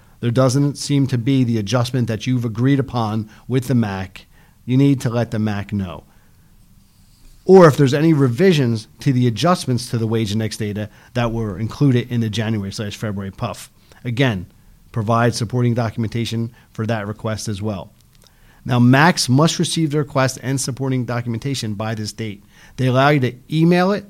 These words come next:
so that's not a problem. But my suggestion is email and mail if you can, but you have to get it to them by that date. The next date would be April fifth.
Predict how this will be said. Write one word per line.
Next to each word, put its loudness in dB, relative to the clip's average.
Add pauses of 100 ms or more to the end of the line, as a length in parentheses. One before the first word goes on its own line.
(140)
so -6
that's -4
not -2
a -4
problem. -4 (540)
But -6
my 2
suggestion -4
is -6 (400)
email 2
and 2
mail 0
if -6
you -4
can, -8 (180)
but -6
you -8
have -4
to -8
get -2
it -8
to -4
them -4
by -4
that -6
date. -8 (2000)
The 4
next 6
date 2
would -2
be -2
April -2
fifth. -8